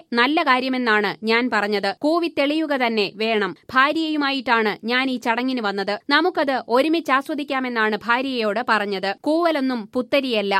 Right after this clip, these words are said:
ആയിരത്തി തൊള്ളായിരത്തി എഴുപത്തിയാറിൽ എസ് എഫ് ഐയിൽ തുടങ്ങിയതാണ് ജീവിതം. അതുകൊണ്ട് ഇതൊന്നും വിഷയമല്ല. അതിനാരും ശ്രമിച്ച് പരാജയപ്പെടുകയും വേണ്ട. മമ്മൂട്ടി അഭിനയിക്കുന്ന സിനിമയ്ക്ക് സീറ്റ് കിട്ടാത്തതിനാരൊക്കെയോ എന്തൊക്കെയോ പറഞ്ഞു. മമ്മൂട്ടി അഭിനയിച്ച സിനിമ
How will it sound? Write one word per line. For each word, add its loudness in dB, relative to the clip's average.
ആയിരത്തി 2
തൊള്ളായിരത്തി 0
എഴുപത്തിയാറിൽ 0
എസ് -2
എഫ് -2
ഐയിൽ -2
തുടങ്ങിയതാണ് -2
ജീവിതം. -4
അതുകൊണ്ട് 2
ഇതൊന്നും -2
വിഷയമല്ല. -2
അതിനാരും 4
ശ്രമിച്ച് 0
പരാജയപ്പെടുകയും 0
വേണ്ട. 2
മമ്മൂട്ടി 2
അഭിനയിക്കുന്ന -2
സിനിമയ്ക്ക് -2
സീറ്റ് -2
കിട്ടാത്തതിനാരൊക്കെയോ 0
എന്തൊക്കെയോ 2
പറഞ്ഞു. 2
മമ്മൂട്ടി 4
അഭിനയിച്ച 0
സിനിമ 0